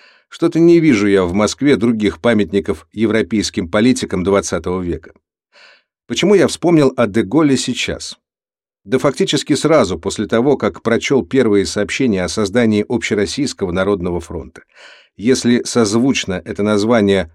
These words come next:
«Народным фронтам конца восьмидесятых в Прибалтике»,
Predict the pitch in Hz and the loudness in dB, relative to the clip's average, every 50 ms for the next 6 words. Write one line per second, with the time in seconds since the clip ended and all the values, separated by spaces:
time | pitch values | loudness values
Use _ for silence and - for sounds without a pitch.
0 | _ - 101 113 113 120 117 107 95 101 104 101 95 - - 110 110 110 95 - | _ -4 -2 0 2 2 0 0 0 0 0 0 -2 -2 -2 -2 0 0 0 0
1 | 131 113 98 90 - 104 104 98 - - 107 98 98 - - 101 95 101 98 - | 0 0 0 0 -2 -2 -2 -2 0 -2 -2 -2 -2 -2 -4 -6 -4 -4 -4 -2
2 | 113 104 - 98 - - - - 101 98 95 131 139 123 - - 90 80 - 82 | -2 -4 -4 -4 -10 -14 -12 -6 -4 -2 0 2 2 0 0 -4 -12 -8 -8 -8
3 | 78 | -8